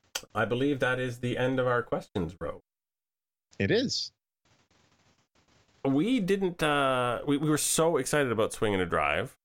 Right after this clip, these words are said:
Speaker 1: Uh, other than a final thought, I don't think we had anything else to cover.
Speaker 2: No, no do-overs. I mean, there were plenty of things we could have done, but we'll save them for next week. We decided to make our fun little Swing and a Drive the extra segment. So my final thought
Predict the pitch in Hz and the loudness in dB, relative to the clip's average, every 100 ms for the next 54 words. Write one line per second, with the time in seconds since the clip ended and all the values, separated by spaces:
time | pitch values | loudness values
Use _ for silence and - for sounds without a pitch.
0 | _ _ _ _ - 98 - 117 123 117 | _ _ _ _ 0 0 2 0 2 2
1 | 101 117 113 101 147 120 95 104 101 104 | 2 0 0 0 0 0 0 0 -2 0
2 | 107 101 101 101 101 - - 147 160 - | 0 0 0 0 0 -2 -4 -4 -4 -8
3 | _ _ _ _ _ _ _ _ _ _ | _ _ _ _ _ _ _ _ _ _
4 | _ _ 208 208 170 143 143 127 113 110 | _ _ 0 0 0 0 0 2 2 2
5 | 110 101 - - _ _ 113 95 87 80 | 2 0 -4 -8 _ _ -2 0 0 0
6 | 95 101 90 110 107 95 107 95 101 110 | 0 0 -2 -2 0 0 -2 -2 -2 0
7 | 113 101 113 107 104 101 110 95 90 92 | 0 0 0 0 0 0 0 0 -4 -2
8 | 82 - 90 87 - - - - _ 131 | -2 -2 -2 -4 -6 -18 -20 -20 _ -2
9 | 120 117 107 107 101 92 98 90 92 - | 0 0 2 0 -2 -2 -2 0 -2 -2
10 | 92 85 85 82 - 90 87 85 - 85 | -2 -2 -2 -2 -2 0 0 0 -2 -2
11 | 76 73 76 - 92 98 90 82 - 120 | -2 -4 -4 -4 -2 -2 -2 -4 0 0
12 | 117 - - - _ 151 226 143 - _ | 0 -6 -20 -20 _ 0 0 -2 -4 _
13 | _ - 113 101 98 98 | _ -4 -2 -2 0 0